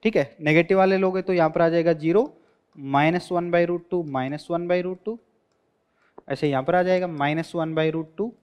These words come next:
ज़ीरो और माइनस वन बाई रूट टू। तो cos अल्फा क्या होगा इन दोनों के, आ, बीच का एंगल, तो किसी एक पेयर से एंगल निकालते हैं, देखते हैं कितना आएगा,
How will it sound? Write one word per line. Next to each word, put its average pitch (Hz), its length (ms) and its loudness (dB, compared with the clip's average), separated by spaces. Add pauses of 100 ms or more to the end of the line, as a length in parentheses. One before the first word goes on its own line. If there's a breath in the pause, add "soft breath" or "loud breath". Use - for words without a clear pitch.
(320)
ज़ीरो 156 420 -2 (460)
और 139 140 -6
माइनस 139 520 -6
वन 117 220 -8
बाई 120 200 -10
रूट - 200 -20 (120)
टू। - 80 -20 (1300 soft breath)
तो 156 160 -2
cos 226 240 8
अल्फा 233 380 4 (680)
क्या 196 100 10
होगा 202 320 4 (260)
इन 190 200 0
दोनों 180 280 4
के, 185 140 2 (220)
आ, 139 360 4 (1160)
बीच 160 240 2
का 185 100 4
एंगल, 190 320 6 (340)
तो 139 80 -4 (140)
किसी 196 320 -6
एक 196 260 6 (260)
पेयर 170 160 6
से 160 160 -2
एंगल 147 200 -2
निकालते 143 460 2
हैं, 233 100 -6
देखते 170 220 -4
हैं 165 60 -6
कितना 165 220 0
आएगा, 160 280 0